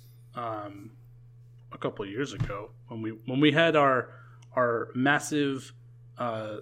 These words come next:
basically season of second baseman, uh,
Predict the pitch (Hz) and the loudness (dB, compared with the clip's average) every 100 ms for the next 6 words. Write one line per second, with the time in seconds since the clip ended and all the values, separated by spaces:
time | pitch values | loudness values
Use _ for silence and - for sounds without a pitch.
0 | - - 139 139 120 113 - 143 135 143 | -6 2 2 2 -4 -4 -4 -2 2 4
1 | 131 117 - 131 127 110 123 113 113 101 | 2 -4 -2 -2 -2 -2 -4 -4 -8 -8
2 | 98 - - - - - - 113 107 | -10 -16 -20 -20 -20 -16 -10 -10 -10